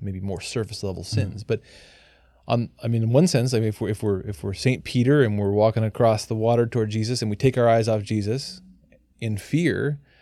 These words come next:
Speaker 1: I mean, there's, we don't tend to think of that as a sin, but it's a sin in a certain respect, that we know we
Speaker 2: Mm-hmm.
Speaker 1: ought to
Speaker 2: Mm-hmm.
Speaker 1: trust God, and that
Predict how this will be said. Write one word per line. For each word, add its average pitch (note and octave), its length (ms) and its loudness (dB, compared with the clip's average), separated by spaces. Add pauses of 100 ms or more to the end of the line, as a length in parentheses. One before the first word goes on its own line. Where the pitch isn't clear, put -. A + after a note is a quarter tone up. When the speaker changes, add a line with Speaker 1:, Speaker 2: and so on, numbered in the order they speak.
(240)
Speaker 1:
I - 60 -20
mean, C#3+ 120 2
there's, D3+ 280 4 (540)
we D3 60 0
don't D#3 140 2
tend A3 220 6
to G#3+ 60 6
think B2+ 180 2
of A2+ 60 0
that A2 120 4
as G#2 120 0
a G#2 60 -4
sin, D#3 200 2
but D3 80 6
it's C3+ 140 2
a A2 40 -4
sin F3 240 2
in G#2+ 120 0
a G2 60 -4
certain G#3 340 0
respect, G2 520 -10
that A2+ 160 -2
we B2+ 140 2
know C3+ 240 4
we D3+ 140 6
Speaker 2:
Mm-hmm. - 160 -2
Speaker 1:
ought - 220 8
to C#3+ 100 -6
Speaker 2:
Mm-hmm. B2+ 80 -4
Speaker 1:
trust - 420 2 (400)
God, A2 460 -2 (360)
and A#2 120 0
that G#2 140 0